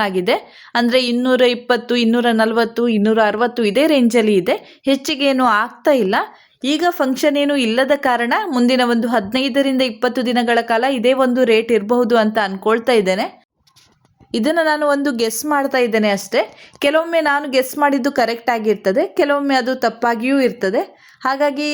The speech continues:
ನಾನು ಒಂದು ಗೆಸ್ ಮಾಡಿದ್ದನ್ನ ನಾನು ನಿಮ್ ಜೊತೆ ಶೇರ್ ಮಾಡ್ಕೊಂಡಿದ್ದೇನೆ ಅಷ್ಟೇ. ಇದು ಕನ್ಫರ್ಮ್ ಅಂತ ಹೇಳಲಿಕ್ಕೆ ಆಗೋದಿಲ್ಲ, ಯಾಕಂದ್ರೆ ಮಲ್ಲಿಗೆ ರೇಟ್ ಗೊತ್ತಾಗ್ಬೇಕಾದ್ರೆ ನಮ್ಗೆ ಡೈಲಿ ಹನ್ನೆರಡು ಗಂಟೆ ಆಗ್ಬೇಕು. ಸೀಸನ್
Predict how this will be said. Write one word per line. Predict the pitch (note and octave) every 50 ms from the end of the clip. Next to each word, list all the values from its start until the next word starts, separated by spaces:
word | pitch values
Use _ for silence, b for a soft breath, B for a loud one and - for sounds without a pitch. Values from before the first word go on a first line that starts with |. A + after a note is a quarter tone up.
| D4 C4+ C4
ನಾನು | B3 C4 C4 C4+
ಒಂದು | C4 C4 B3+ A3+
ಗೆಸ್ | A#3 A#3+ A#3+ - D4 D4+
ಮಾಡಿದ್ದನ್ನ | D4 C#4+ C#4 C4+ B3 C4+ C4+ C4 C4 C4+ D#4+ G#4 A4 F#4+
ನಾನು | C#4+ A#3 A#3 A#3
ನಿಮ್ | A3+ A3+ A3+ A3+
ಜೊತೆ | A#3+ A#3 A#3 A3 -
ಶೇರ್ | A3+ G#3 G3+ A3
ಮಾಡ್ಕೊಂಡಿದ್ದೇನೆ | A3 G#3 G3 - G#3+ G3+ G3+ F#3+ F3+ G3 G3 F#3+ F#3 F#3+
ಅಷ್ಟೇ. | - - - C4 G4+ - b b b b b b -
ಇದು | A#3+ B3+ B3 B3+
ಕನ್ಫರ್ಮ್ | A#3+ A3+ A#3 A3+ - C#4+ C#4 C#4 C4
ಅಂತ | B3 A3+ B3 B3 G#3+ A3
ಹೇಳಲಿಕ್ಕೆ | A3+ G#3 G#3 A3+ A3 A3 - - A3+ G#3+ G3+
ಆಗೋದಿಲ್ಲ, | F#3+ F#3+ G3 G3 F#3 F#3 F3 F#3+ C4+ G4+ B B B B B _ - A3+
ಯಾಕಂದ್ರೆ | A#3+ A#3 - C#4+ D4 C#4+ D#4 D#4 C#4+ B3
ಮಲ್ಲಿಗೆ | A#3 A#3+ A#3+ C#4 D#4 C#4+ D#4 D4+ D4 C#4
ರೇಟ್ | C#4+ C#4+ C#4+ B3+ B3
ಗೊತ್ತಾಗ್ಬೇಕಾದ್ರೆ | C4 C4 - C#4 C4+ C4 B3+ C4+ C4 C4 C4+ C4 B3 C4+ C#4 C#4+ C#4
ನಮ್ಗೆ | B3+ A#3+ A#3+ A#3+ C4 A3+
ಡೈಲಿ | A#3 A#3+ B3 B3 B3+ A#3 A#3+
ಹನ್ನೆರಡು | G#3 G#3+ A#3 A#3+ A#3+ A#3 A#3+ A#3
ಗಂಟೆ | A3+ G#3+ A3 G3+ G3
ಆಗ್ಬೇಕು. | G3+ A3 A3 A3 F#3+ F3+ - - A4+ A4+ B - - -
ಸೀಸನ್ | C#4+ D#4 D#4+ D#4 F#4+ G4 F#4